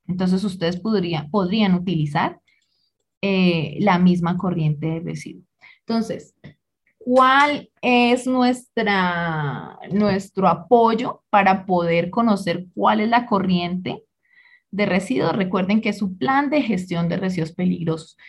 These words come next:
Si ustedes tienen un plan de gestión de residuos peligrosos muy bien elaborado,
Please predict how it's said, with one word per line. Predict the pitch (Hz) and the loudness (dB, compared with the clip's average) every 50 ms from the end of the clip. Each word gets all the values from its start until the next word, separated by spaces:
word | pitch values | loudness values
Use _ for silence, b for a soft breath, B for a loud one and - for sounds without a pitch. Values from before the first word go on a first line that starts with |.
| B B B | B B B
Si | - - 247 | -4 0 0
ustedes | 240 240 - - - 311 320 349 339 339 - | 0 0 0 -2 0 0 2 2 0 0 0
tienen | - 240 208 185 175 170 180 190 185 - - _ | 0 2 2 2 2 0 0 -4 -4 -6 -10 _
un | - 240 254 254 - | -4 -2 -2 -2 -4
plan | - 269 262 247 240 247 | -2 0 2 2 4 4
de | 254 277 | 2 0
gestión | 254 277 240 - - 185 175 170 | 0 -2 -6 -2 -2 -2 -2 0
de | 175 180 | -2 -2
residuos | 196 226 233 - - 185 180 180 - | -2 -4 -6 -4 -4 -4 -4 -4 -6
peligrosos | - 202 214 214 196 180 170 180 180 170 175 - - _ - _ _ _ _ _ _ _ _ _ _ _ _ _ _ | -4 -2 0 0 0 0 0 -2 -2 -2 -4 -8 -14 _ -20 _ _ _ _ _ _ _ _ _ _ _ _ _ _
muy | - 226 254 277 294 320 330 320 294 240 214 | 2 4 4 6 4 4 4 4 4 4 2
bien | 185 185 180 180 185 180 | 0 0 0 2 4 4
elaborado, | 180 175 180 175 180 180 180 175 175 175 170 170 165 165 170 180 | 4 4 4 4 4 4 4 4 4 6 6 6 4 2 0 -4